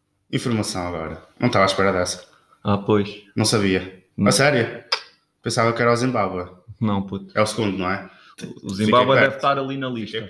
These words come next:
Speaker 1: perto.
Speaker 2: Já, o Zimbábue é capaz de estar lá na lista, é capaz de estar.
Speaker 1: Mas pronto, estamos, estamos aqui é para aprender.
Speaker 2: Estamos aqui é para aprender, exatamente.
Speaker 1: Acho que começaste muito bem.
Speaker 2: Eu sei, eu começo sempre bem.
Speaker 1: Sim, sim,
Speaker 2: Normalmente,
Speaker 1: sim.
Speaker 2: este
Speaker 1: Foi a tua melhor entrada até agora.
Speaker 2: <laughs> Basicamente.
Speaker 1: Nota-se que estás a treinar.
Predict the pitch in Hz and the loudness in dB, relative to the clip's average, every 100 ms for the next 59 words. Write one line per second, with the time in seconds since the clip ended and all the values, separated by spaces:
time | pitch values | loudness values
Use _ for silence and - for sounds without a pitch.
0 | 101 82 110 101 101 110 113 113 120 123 | -10 -10 -8 -8 -8 -6 -6 -4 -4 -6
1 | 120 120 120 117 113 110 123 117 110 - | -4 -4 -2 0 0 -2 -6 -8 -12 -12
2 | 110 _ 104 - 113 - - 98 - - | -16 _ -20 -16 -16 -16 -12 -8 -8 -10
3 | 104 98 98 98 101 101 101 90 117 110 | -10 -10 -8 -4 -2 0 0 2 4 4
4 | 107 110 104 101 104 101 101 98 101 101 | 4 2 4 0 0 -2 -2 -4 -4 -4
5 | 98 - _ _ - 95 101 95 95 - | -4 -8 _ _ -4 -2 -2 -2 -2 -4
6 | 92 92 85 - _ _ - 254 101 92 | -6 -6 -8 -10 _ _ 0 2 4 2
7 | 101 110 - 101 98 104 - - - 127 | 2 0 0 -4 -4 -6 -8 -10 -4 -2
8 | 110 107 104 101 101 98 - - 101 120 | 2 4 4 4 2 -2 -10 -8 -2 0
9 | 110 104 107 110 110 110 110 110 123 101 | 0 0 0 2 0 0 0 0 -2 -2
10 | 90 92 - 131 120 - - 113 104 101 | -2 -4 0 -2 -2 -8 -6 2 2 4
11 | 113 110 104 - 113 104 107 107 101 90 | 4 4 0 -2 -2 -2 -2 -6 -6 -8